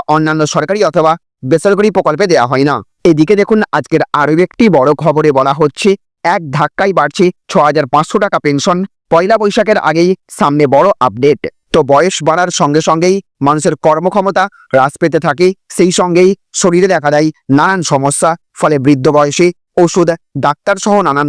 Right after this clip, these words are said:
খরচ বৃদ্ধি পায়। এমতো অবস্থায় অনেকেরই ভরসা পেনশন। চাকরি থেকে অবসর নেওয়ার পর বহু মানুষের এই পেনশনের টাকায় সংসার চলে। এবার এই নিয়েই সামনে আসছে নয়া আপডেট। সময়ের সঙ্গে পাল্লা দিয়ে হু হু করে বাড়ছে নিত্য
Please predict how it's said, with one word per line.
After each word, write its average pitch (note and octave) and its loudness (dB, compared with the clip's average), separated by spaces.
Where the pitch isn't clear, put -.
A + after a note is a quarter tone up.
খরচ C#3+ -2
বৃদ্ধি C3 2
পায়। D#3 0
এমতো D#3 -2
অবস্থায় D3 -2
অনেকেরই E3+ 0
ভরসা C#3 -2
পেনশন। D#3+ 0
চাকরি E3+ 0
থেকে G3+ 0
অবসর D#3 -2
নেওয়ার D3+ 2
পর D3 2
বহু F3 2
মানুষের F3 0
এই G3+ 2
পেনশনের E3+ -2
টাকায় D3+ -2
সংসার C3+ -2
চলে। D#3+ 2
এবার D3 2
এই G#3 0
নিয়েই G#3+ 2
সামনে C#3+ -2
আসছে D#3+ -2
নয়া C#3+ 0
আপডেট। C3 -2
সময়ের F#3 -2
সঙ্গে G3 0
পাল্লা C#3 0
দিয়ে D3+ 2
হু F#3+ 2
হু G#3+ 6
করে A3 0
বাড়ছে D#3+ 0
নিত্য F3 0